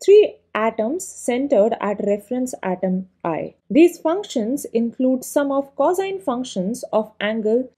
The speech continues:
theta ijk centered at reference atom I. You can use either, but I personally prefer G four over G five because G five is not constrained by cutoff radius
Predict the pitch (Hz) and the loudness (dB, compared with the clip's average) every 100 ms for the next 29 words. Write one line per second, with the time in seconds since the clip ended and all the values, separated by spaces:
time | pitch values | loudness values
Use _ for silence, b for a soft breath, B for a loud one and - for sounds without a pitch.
0 | - 311 349 339 - 208 196 190 180 175 | 2 4 4 2 2 0 0 -2 -4 -4
1 | 160 - - - 294 285 330 359 277 277 | -4 -6 -10 -2 0 2 2 2 2 0
2 | 220 214 - 233 226 175 170 - 156 196 | -2 -4 -4 -4 -4 -4 -4 -6 -6 -2
3 | 330 415 _ - 247 320 370 349 330 330 | -4 -4 _ 0 4 4 2 4 4 4
4 | 277 - 233 349 240 165 196 330 - _ | 0 -4 2 4 4 4 2 -2 -8 _
5 | _ - 202 269 285 285 262 269 294 339 | _ -6 0 2 2 4 4 4 4 4
6 | 359 - - 247 254 190 175 247 - _ | 4 0 -2 -2 0 0 2 0 -6 _
7 | _ 185 254 311 311 202 214 190 202 190 | _ -4 2 2 4 2 2 2 0 0
8 | 180 185 185 170 277 - 190 277 311 233 | 0 -2 -2 0 0 -2 -2 2 2 4
9 | 330 339 294 277 285 247 226 233 285 254 | 4 4 4 4 4 0 -2 0 0 0
10 | - _ 233 208 202 - 247 185 165 175 | -2 _ -4 -4 -6 -2 0 0 -2 0
11 | 185 185 190 180 170 160 165 233 302 | 0 0 0 0 -2 -2 0 0 0